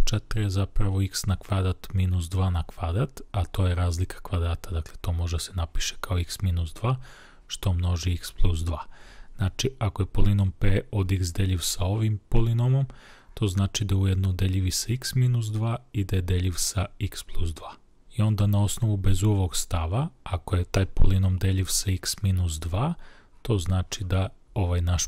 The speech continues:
polinom p od x u tački dva će biti jednak nula.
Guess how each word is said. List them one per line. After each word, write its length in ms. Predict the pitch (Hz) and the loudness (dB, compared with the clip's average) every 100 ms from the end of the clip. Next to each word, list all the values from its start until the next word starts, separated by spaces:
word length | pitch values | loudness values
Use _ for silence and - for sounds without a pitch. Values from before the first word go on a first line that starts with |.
| - | 4
polinom 540 | - 82 82 98 165 - - - _ - - | 8 8 6 2 2 0 -8 -20 _ -18 -2
p 160 | 101 90 | 0 2
od 180 | 87 | 0
x 340 | 117 143 - - - | -2 -2 -6 -6 -4
u 100 | - | -2
tački 460 | - 98 - - | 0 -2 -6 -8
dva 420 | 87 - 95 113 127 - _ - - - - - | -8 -4 -2 -2 -6 -14 _ -20 -20 -20 -16 -10
će 180 | - | -6
biti 340 | 87 92 - 90 | -2 -4 -4 -4
jednak 420 | 85 87 - - | -2 -2 -4 -4
nula. 280 | 82 76 | -4 -6